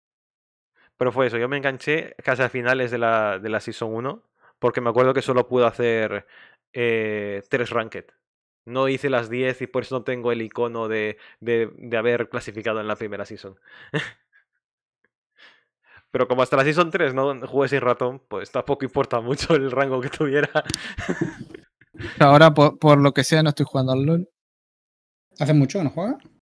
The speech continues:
Speaker 2: Y desde que Yumi tiene cuarenta por ciento win rate, no juego.
Speaker 3: Ah, que la, que la nerfearon
Speaker 1: No,
Speaker 3: brutalmente.
Speaker 2: Le dieron un, le dieron un palazo en la
Speaker 3: Palazo en
Speaker 2: cabeza.
Speaker 3: la cabeza, ¿no?
Speaker 2: Buscar
Speaker 1: Aún
Speaker 2: cualquier
Speaker 1: así
Speaker 2: video de gatos cayendo en YouTube y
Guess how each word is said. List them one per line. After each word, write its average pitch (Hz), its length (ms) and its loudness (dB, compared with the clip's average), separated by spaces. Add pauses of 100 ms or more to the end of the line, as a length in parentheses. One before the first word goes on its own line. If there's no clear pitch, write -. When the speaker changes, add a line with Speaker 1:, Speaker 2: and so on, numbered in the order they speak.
(1120)
Speaker 2:
Y 156 120 -2
desde 123 200 0
que 123 140 0
Yumi 143 200 6
tiene 143 200 6
cuarenta 135 340 6
por 135 120 2
ciento 139 220 2
win 139 200 2
rate, 170 100 4
no 123 120 0
juego. - 240 -10 (640)
Speaker 3:
Ah, 160 100 2
que 147 80 2
la, 139 180 2
que 135 300 0
la 123 140 -4
nerfearon 123 500 -4 (440)
Speaker 1:
No, 127 240 4
Speaker 3:
brutalmente. 139 340 -4
Speaker 2:
Le 135 80 0
dieron 139 240 6
un, 160 240 2
le 151 100 8
dieron 151 220 10
un 151 140 10
palazo 151 400 8
en 143 640 2 (640)
la 151 240 4
Speaker 3:
Palazo 147 160 8
en 151 80 6
Speaker 2:
cabeza. 143 60 4
Speaker 3:
la 135 60 0
cabeza, 139 340 0
¿no? 151 200 -8 (1200)
Speaker 2:
Buscar 165 220 6
Speaker 1:
Aún 131 60 4
Speaker 2:
cualquier 160 300 8
Speaker 1:
así 160 120 10
Speaker 2:
video 165 200 8
de 147 100 6
gatos 156 320 6
cayendo 170 460 6
en 143 140 6
YouTube 160 300 4
y 143 180 4